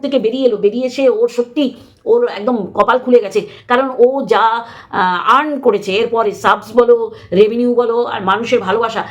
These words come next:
সেই জায়গা তোদের পৌঁছাতে এখনো অনেক, অনেক, অনেকবার জন্মগ্রহণ করতে হবে। সেই হিংসা থেকেই এই সীমার পিছনে তোরা লেগেছিস। সীমা নোংরা কথা বলে, সীমা অন্যের বাচ্চাকে অ্যাটাক করে, সীমা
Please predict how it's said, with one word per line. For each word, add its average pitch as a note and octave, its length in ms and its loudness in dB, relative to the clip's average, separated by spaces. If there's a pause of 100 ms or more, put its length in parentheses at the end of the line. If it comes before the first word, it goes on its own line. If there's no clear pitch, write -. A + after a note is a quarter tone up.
(160)
সেই C#4 140 -4
জায়গা B3 200 2
তোদের C4+ 260 -2
পৌঁছাতে B3+ 380 -2
এখনো B3 340 -2
অনেক, B3+ 540 -4
অনেক, B3 420 -4
অনেকবার A3+ 760 -2
জন্মগ্রহণ G#3 460 -2
করতে F#3+ 200 -6
হবে। - 200 -4 (200)
সেই D4+ 240 -2
হিংসা B3+ 320 -4
থেকেই E4 340 -4 (240)
এই F3+ 100 -4
সীমার C4 360 0
পিছনে A#3+ 280 -4
তোরা G3+ 200 -2
লেগেছিস। F3 480 -8 (380)
সীমা E4 240 -2
নোংরা E4 320 -2
কথা D#4 180 -2
বলে, D#4 440 -4
সীমা D4 420 -2
অন্যের C#4+ 260 -2
বাচ্চাকে C#4 400 0
অ্যাটাক C#4 300 -2
করে, D4 360 -2
সীমা C#4 460 -4